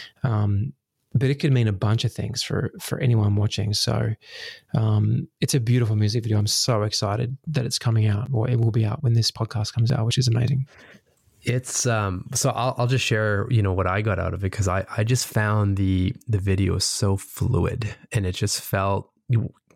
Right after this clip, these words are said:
Speaker 2: 'cause, you know, I, I was obviously feeling the lyrics that were coming through, and that was quite obvious. And then as you're seeing the visuals and, and that person moving around, what,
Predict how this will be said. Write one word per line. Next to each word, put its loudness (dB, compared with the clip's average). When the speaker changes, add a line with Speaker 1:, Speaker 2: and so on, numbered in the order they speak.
Speaker 2:
'cause, -2
you 2
know, 2
I, 0
I 0
was -2
obviously -2
feeling 0
the -2
lyrics -2
that -2
were -2
coming 0
through, -2
and 2
that 0
was 0
quite -2
obvious. -2
And -2
then 0
as 0
you're 0
seeing 0
the -2
visuals 0
and, 0
and 2
that -2
person 0
moving 2
around, 0
what, 0